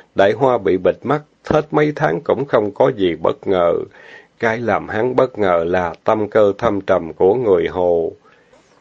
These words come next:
Nếu không có gì khác với dự đoán, mùa thu năm ngoái Bì già Khả Hãn bệnh nặng băng hà, nên cuối cùng làm cho người đột quyết đang trong thế thượng phong đành phải lui binh. Có lẽ Bì già Khả Hãn bệnh nặng là sự kiện bộc phát, nhưng tất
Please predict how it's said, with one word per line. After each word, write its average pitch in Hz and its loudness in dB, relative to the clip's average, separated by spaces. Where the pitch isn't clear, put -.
Nếu 175 8
không 113 4
có 160 6
gì 98 2
khác 135 0
với 156 4
dự 90 2
đoán, 127 4
mùa 90 4
thu 107 2
năm 104 0
ngoái 123 2
Bì 101 2
già 85 2
Khả 95 0
Hãn 107 0
bệnh 95 2
nặng 90 0
băng 110 2
hà, 87 -2
nên 127 4
cuối 165 2
cùng 95 2
làm 92 2
cho 117 4
người 95 2
đột 82 0
quyết 156 0
đang 110 -2
trong 104 0
thế 135 0
thượng 92 -2
phong 110 0
đành 87 0
phải 92 2
lui 113 2
binh. 98 0
Có 175 6
lẽ 117 2
Bì 98 2
già 85 2
Khả 92 0
Hãn 110 -2
bệnh 92 0
nặng 92 0
là 87 2
sự 92 -2
kiện 92 0
bộc 82 2
phát, 135 0
nhưng 117 2
tất 135 -2